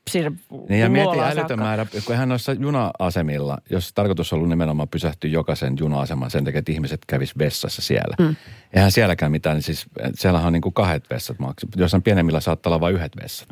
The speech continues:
Speaker 1: No mietitkö sit jossain turistibussissa, tur-, turistikohteessa meet ja matkalla hotellille. Pysähdytään tässä yhden basarin luona. Ja sit siellä on kaksi vessaa, sulla on viisikymmentä ihmistä.
Speaker 2: No tossa on, tossa on tota, no, jos on ollut kova hätä, jos on ollut, tiedätkö,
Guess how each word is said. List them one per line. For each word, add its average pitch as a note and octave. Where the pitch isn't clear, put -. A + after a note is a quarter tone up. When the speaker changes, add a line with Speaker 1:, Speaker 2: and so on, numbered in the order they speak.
Speaker 1:
No B3
mietitkö C4
sit G3+
jossain G#3+
turistibussissa, D#3+
tur-, -
turistikohteessa E3+
meet D#3
ja C3
matkalla E3
hotellille. D3+
Pysähdytään A3
tässä G#3+
yhden G3+
basarin F3
luona. C3
Ja G3+
sit G3
siellä F#3
on F3
kaksi F3
vessaa, D3
sulla F3
on D#3+
viisikymmentä D#3
ihmistä. A#2+
Speaker 2:
No G#2+
tossa D3+
on, D3+
tossa F#3+
on F3
tota, C3+
no, C3+
jos A#2
on C#3+
ollut C#3
kova C#3+
hätä, F#2
jos F#2
on F2
ollut, F2
tiedätkö, E2+